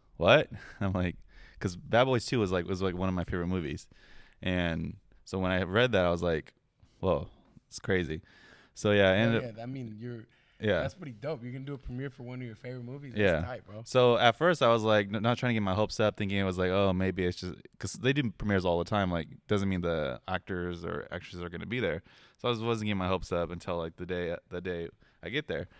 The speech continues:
Speaker 1: So I was just thinking about the whole time, but then, yeah, hap-, get there and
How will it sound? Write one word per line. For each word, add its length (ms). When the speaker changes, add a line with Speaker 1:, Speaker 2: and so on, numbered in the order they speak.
Speaker 1:
So 120
I 40
was 80
just 100
thinking 180
about 140
the 80
whole 100
time, 380
but 100
then, 140
yeah, 180
hap-, 460
get 220
there 300
and 120